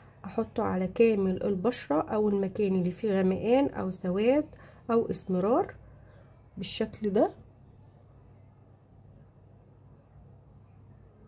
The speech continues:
شايفين؟ وناعم جدا. بصوا،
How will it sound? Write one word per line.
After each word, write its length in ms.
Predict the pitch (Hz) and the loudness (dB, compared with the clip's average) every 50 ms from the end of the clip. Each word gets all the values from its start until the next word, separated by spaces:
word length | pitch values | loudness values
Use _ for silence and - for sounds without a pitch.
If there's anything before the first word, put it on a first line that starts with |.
| - - - - - - - - - - - - - - - | -20 -20 -20 -20 -20 -20 -20 -20 -20 -20 -20 -20 -20 -20 -12
شايفين؟ 680 | - - - 214 202 190 - - - 226 247 285 302 285 | -10 -8 -4 -4 -4 -4 -6 -6 -4 -2 -2 0 2 4
وناعم 540 | 220 202 208 226 247 262 247 240 226 214 196 | 6 6 8 8 8 6 6 4 2 2 2
جدا. 360 | 175 196 180 170 165 180 180 | 0 -2 -4 -4 -2 -2 -2
بصوا، 560 | 180 180 185 196 208 - - - 269 320 403 | -2 -2 -4 -6 -8 -10 -8 -6 -4 -4 -4